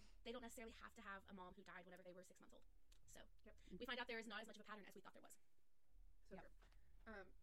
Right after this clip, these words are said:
Speaker 2: episode six, No Exit. Jo finds a case. Ellen won't let her do the case, so Ellen gives it to the boys. The boys go do the case, but Jo's like, "I actually am still gonna do the case," and she goes and crashes them. Uh, crashes them? Whatever. Um, so Dean reluctantly allows her to do it, and they try to find the ghost that's actually a serial killer, H H Holmes.
Speaker 1: Mm-hmm.
Speaker 3: Mm-hmm.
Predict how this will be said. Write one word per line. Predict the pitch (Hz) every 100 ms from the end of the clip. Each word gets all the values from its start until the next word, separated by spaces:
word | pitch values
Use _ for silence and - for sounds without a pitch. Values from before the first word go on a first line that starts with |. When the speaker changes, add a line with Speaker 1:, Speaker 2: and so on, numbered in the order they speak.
| -
Speaker 2:
episode | 233 226
six, | - - 240
No | 214
Exit. | 214 185 - -
Jo | - 254
finds | 226 247
a |
case. | 311 -
Ellen | 170 196
won't |
let | 214 226
her | 233 -
do |
the | 233
case, | 226 302
so | 202
Ellen | 233
gives | 233
it | 226
to | 247
the |
boys. | 247 165
The | -
boys | 196
go |
do | 202
the | 190
case, | 277
but | 220
Jo's | 262
like, | 254 -
"I | 349
actually | 339 302
am | 285
still | 190
gonna |
do | 180
the | 190
case," | 208 214
and |
she |
goes | 226 240 254
and | 262
crashes | 214 -
them. | 156 - - - -
Uh, | 196
crashes | 185 180 226
them? | -
Whatever. | 226 - - 233
Um, | 202 147 - - - - - -
so | 233 226 -
Dean | 247 226
reluctantly | 208 202 196 185 185
allows | 190 196
her |
to | 196
do | 202
it, | 196 - - - - - - - - -
and | -
they | 214
try | 214 208
to |
find | 226 240 233
the | 226 233 - - 240
ghost | 277 -
that's | 226 202
actually | 226 240
a |
serial | 262 277
killer, | 262 262 240 226 - - -
H | -
H | - 262
Holmes. | 285 320 403 - - -
Speaker 1:
Mm-hmm. | 262
Speaker 3:
Mm-hmm. | 214 196